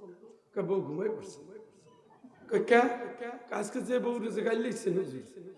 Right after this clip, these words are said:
সব তো কমন পড়ছে।" আমি কই, "তোমার হুজুর তুমি খাওয়া।" আমি বলছি, "এটা কি রান্না করার পরে বলছে না আগে?" কয়, "না, রান্না টান্না করে মাহফিলে গেছিল, খাবার আছে তো ঠান্ডা হয়েছে, আমি গরম করে করে আনতেছি, আপনি টেনশন করেন না।"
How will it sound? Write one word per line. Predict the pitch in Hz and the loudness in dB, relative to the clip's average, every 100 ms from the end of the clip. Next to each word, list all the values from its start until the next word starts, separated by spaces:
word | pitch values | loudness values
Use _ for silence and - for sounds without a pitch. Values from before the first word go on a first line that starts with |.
| - - | -14 -10
সব | - 254 269 269 | 2 4 4 2
তো | |
কমন | - 262 233 202 185 | 2 4 4 2 0
পড়ছে।" | - 170 | -4 -2
আমি | 175 190 | -2 0
কই, | 202 | 0
"তোমার | 233 220 175 | 2 4 2
হুজুর | 208 254 240 | 0 -4 -4
তুমি | 202 170 | -4 -4
খাওয়া।" | - 156 - 196 - - - - - - - 277 - 190 - - - - 302 196 | -8 -10 -12 -16 -20 -20 -20 -18 -18 -16 -16 -16 -14 -14 -14 -16 -16 -12 -10 -4
আমি | 185 | -2
বলছি, | 185 220 | 0 2
"এটা | 208 226 | 0 0
কি | 233 226 214 - - | -2 -2 -4 -10 0
রান্না | 180 214 226 | 4 6 6
করার | 233 233 175 | 6 4 6
পরে | 226 233 | 6 8
বলছে | 262 262 262 | 6 4 4
না | 240 | 6
আগে?" | 220 214 185 - - 220 214 180 | 8 8 4 2 -6 -10 -8 -2
কয়, | 175 | 4
"না, | 175 160 - 156 | 4 2 -4 -4
রান্না | 175 208 214 | 0 0 0
টান্না | 220 220 | 0 0
করে | 226 220 | 0 2
মাহফিলে | 220 214 247 247 | 4 4 4 2
গেছিল, | 247 254 269 339 - - - - | 2 4 6 6 6 -4 -8 0
খাবার | 196 233 254 | 4 8 8
আছে | 208 226 | 6 4
তো | 214 208 | 0 0
ঠান্ডা | 226 233 | 0 4
হয়েছে, | 247 247 | 4 4
আমি | 214 | 2
গরম | 208 208 226 | 2 0 0
করে | 220 | -4
করে | 208 196 | -4 -4
আনতেছি, | 175 165 - | -4 -6 -8
আপনি | - 208 | -8 -6
টেনশন | - 185 127 | -2 -2 -2
করেন | - 175 - | -2 0 0
না।" | - | -2